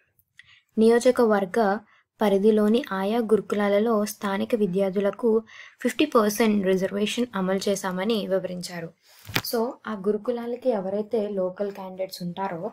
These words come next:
ఆ లోకల్ క్యాండిడేట్స్‌కి ఫిఫ్టీ పర్సెంట్ రిజర్వేషన్ అనేది ఇవ్వడం జరిగింది అని చెప్పి చెప్పుకొచ్చారు. So, మొత్తం సిక్స్ హండ్రెడ్ ఫోర్ పాఠశాలలో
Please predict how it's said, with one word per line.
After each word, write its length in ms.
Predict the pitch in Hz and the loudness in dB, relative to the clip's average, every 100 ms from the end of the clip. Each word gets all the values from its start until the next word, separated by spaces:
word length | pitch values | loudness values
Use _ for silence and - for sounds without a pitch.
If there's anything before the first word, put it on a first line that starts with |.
| _ _ - _ _ - | _ _ -20 _ _ -4
ఆ 360 | 202 226 247 262 | -2 0 -2 -2
లోకల్ 380 | 226 214 214 | -2 -2 -4
క్యాండిడేట్స్‌కి 640 | 208 202 190 196 - 254 226 | -6 -6 -4 -6 -8 -10 -10
ఫిఫ్టీ 340 | 190 - 233 | -12 -8 -6
పర్సెంట్ 420 | 226 214 208 202 | -4 -4 -4 -4
రిజర్వేషన్ 600 | 190 180 180 185 180 180 | -4 -4 -4 -4 -6 -12
అనేది 520 | 175 175 226 214 254 - _ _ - | -12 -6 -2 -2 -4 -10 _ _ -8
ఇవ్వడం 320 | 196 190 202 | -4 -2 -4
జరిగింది 460 | 185 180 175 185 185 | -4 -6 -6 -8 -8
అని 120 | 185 | -8
చెప్పి 520 | 185 185 233 220 226 202 | -8 -6 -2 -2 -2 -6
చెప్పుకొచ్చారు. 680 | 196 - 175 - 165 233 311 - _ _ _ _ _ - | -6 -8 -8 -8 -4 -4 -6 -12 _ _ _ _ _ -14
So, 200 | - 269 | 0 4
మొత్తం 560 | 240 208 202 - 240 240 | 6 4 2 -2 -2 0
సిక్స్ 340 | - 214 - | -2 -2 0
హండ్రెడ్ 280 | 233 233 240 | 2 4 2
ఫోర్ 260 | - 214 214 196 | 0 -2 0 -4
పాఠశాలలో 720 | 185 196 226 233 240 190 | -6 -8 -2 2 4 2